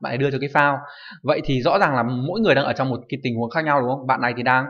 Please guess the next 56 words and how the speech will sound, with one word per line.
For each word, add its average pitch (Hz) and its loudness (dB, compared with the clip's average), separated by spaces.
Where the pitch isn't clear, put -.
đang 135 2
trong 143 2
rất 170 4
là 180 4
nguy 131 2
hiểm, 127 0
đúng 113 -2
nhỉ? 131 2
Ngàn 117 -2
cân 131 -2
treo 139 0
sợi - -4
tóc. 170 4
Bạn 127 0
này 131 4
thì 139 -2
ở 113 -4
cái 151 -4
tình 127 -4
trạng 139 -2
thuận - -6
lợi 139 -10
hơn, 139 0
đúng 117 -4
nhỉ? 131 0
Và 117 -2
khi 180 2
mà 139 0
bạn 113 -4
này 117 -4
làm 110 -2
hành 117 -6
vi 135 -4
cứu 160 0
giúp 269 -2
bạn - -4
này 117 -4
ra 107 -4
khỏi 110 -6
nguy 123 -2
hiểm 113 -2
như 117 -4
vậy 143 4
thì - -10
chúng 123 -4
ta - -4
sẽ, 143 -8
sẽ, - -12
sẽ - -8
sử 123 -10
dụng 117 -8
tetsu, 135 -4
à, 127 -2
xin 139 -2
lỗi, 170 0
tasukeru, 143 2